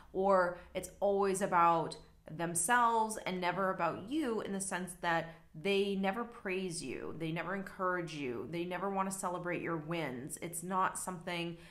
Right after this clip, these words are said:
maybe they don't downplay things, but they just, they can't ever really put the spotlight on you because it makes them feel insecure that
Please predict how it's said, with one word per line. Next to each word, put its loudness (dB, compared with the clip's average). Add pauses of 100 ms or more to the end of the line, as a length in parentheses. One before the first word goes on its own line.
maybe 2
they 2
don't -2
downplay 0
things, -2
but -4
they 0
just, -2 (340)
they 0
can't -6
ever 2
really 0
put 0 (180)
the -8
spotlight 2
on -2
you -2
because -10
it -10
makes -6
them -2
feel -4
insecure -2 (240)
that 0